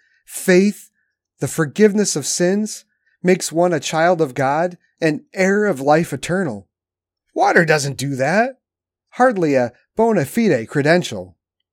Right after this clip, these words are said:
And likewise, of the bread and wine of the supper, which are also called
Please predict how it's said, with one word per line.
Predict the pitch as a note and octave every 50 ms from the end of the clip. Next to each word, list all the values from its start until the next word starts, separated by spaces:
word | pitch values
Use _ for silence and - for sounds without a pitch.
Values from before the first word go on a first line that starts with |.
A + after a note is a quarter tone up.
| _ _ _ _ _ _
And | - G#3+ A3
likewise, | A3 A#3+ B3 B3 A#3+ - D#3+ C3+ B2 A2+ G#2+ G#2 - - - _ _ _ _ _ _ _ _ _
of | - C4 C4 A3
the | C#4 A3+
bread | G3+ A#3+ A3 G#3 F#3+ F#3+ G3+ F#3+ G3+ -
and | G#3 G#3+ F#3+
wine | F#3+ F#3+ F#3 D3+ B2 B2 C3
of | C3+ C#3
the | D#3+
supper, | D3+ - - G#3+ G3+ - - G#2+ F#2+ G2 - _ _ _ _ _ _ _
which | - E3 D#3+ -
are | F#3 F#3 -
also | - - F#3 G#3 G3+ - - D#3+ C3
called | - D3 C3+ B2 A2+ A2 G#2+